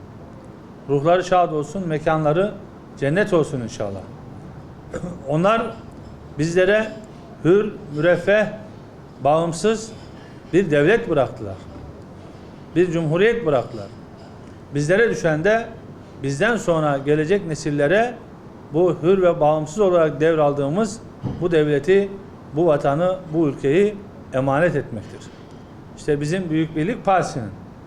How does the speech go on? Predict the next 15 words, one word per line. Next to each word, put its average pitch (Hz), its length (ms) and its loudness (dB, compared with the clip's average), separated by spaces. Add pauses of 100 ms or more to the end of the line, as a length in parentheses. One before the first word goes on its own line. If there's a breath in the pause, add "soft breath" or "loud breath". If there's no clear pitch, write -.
(240)
Büyük 185 260 0
Birlik 175 320 -2
Partilerin, 143 560 0 (640)
Alperenlerin, 165 720 2 (140)
Nizam-ı 147 340 0
Alem 190 280 2
ülkücülerinin 156 720 -2 (520)
en 190 260 2
büyük 156 220 0 (120)
hedeflerinin 151 760 0 (360)
başında 143 440 0
da 190 200 4 (340)
bu 143 100 0
gelmektedir. 113 600 0 (880)
Bakın 196 340 2